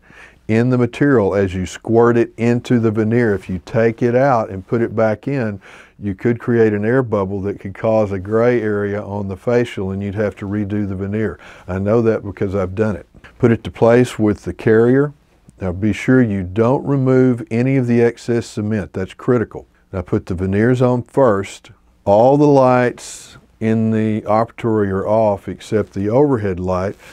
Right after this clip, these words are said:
The operatory lights can set the luting composite. So be sure you turn the lights in the operatory off and just keep the overhead light going, but turn it down toward the patient's toes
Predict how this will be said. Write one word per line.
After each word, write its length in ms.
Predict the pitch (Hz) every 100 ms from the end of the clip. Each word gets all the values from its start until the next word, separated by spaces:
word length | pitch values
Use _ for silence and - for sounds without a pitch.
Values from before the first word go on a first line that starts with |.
| -
The 120 | 92 92
operatory 500 | 107 123 - 147 120
lights 380 | 107 104 95
can 180 | - 90
set 600 | - - 120 120 - - _ _ -
the 100 | 98
luting 420 | 104 135 127 98
composite. 640 | 90 80 90 78 - -
So 120 | 92
be 180 | 90 98
sure 280 | 90 123 127
you 120 | 127
turn 320 | 120 127 117 107
the 100 | 95
lights 460 | 101 110 113 -
in 60 | 104
the 60 |
operatory 520 | 101 104 - 110 110 104
off 300 | 95 90 - - - - -
and 160 | 85
just 320 | 92 95 - - -
keep 280 | 117 113
the 300 | - 95 - - _ -
overhead 440 | 127 151 131 110
light 300 | 98 101 95
going, 340 | 107 117 104 92
but 180 | 85 -
turn 220 | 117 117
it 140 | 117
down 280 | 113 107 104
toward 280 | - 104 92
the 80 | 82
patient's 540 | 113 104 - - -
toes 520 | - 143 117 98 92